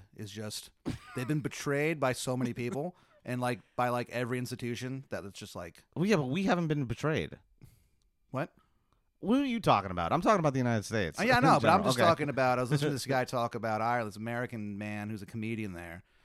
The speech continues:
Speaker 2: Mm-hmm.
Speaker 1: uh, and he was like, and, like, one thing that I really respect about this guy is that he still has, like, a,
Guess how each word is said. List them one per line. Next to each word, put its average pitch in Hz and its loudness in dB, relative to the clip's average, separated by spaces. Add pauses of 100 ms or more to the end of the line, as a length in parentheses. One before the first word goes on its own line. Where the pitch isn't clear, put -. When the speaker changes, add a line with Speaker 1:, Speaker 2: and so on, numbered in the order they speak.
Speaker 2:
Mm-hmm. 104 -4
Speaker 1:
uh, 98 -8 (220)
and 104 -8
he 110 -6
was 107 -8
like, 98 -10
and, 98 -12
like, 101 -14 (300)
one 143 -4
thing 165 -4
that 156 2
I 139 4
really 127 0
respect 123 -2
about 110 0
this 123 -8
guy 135 2
is 110 -2
that 107 -2
he 101 -6
still 110 -6
has, 107 -2
like, 104 -8
a, 87 -8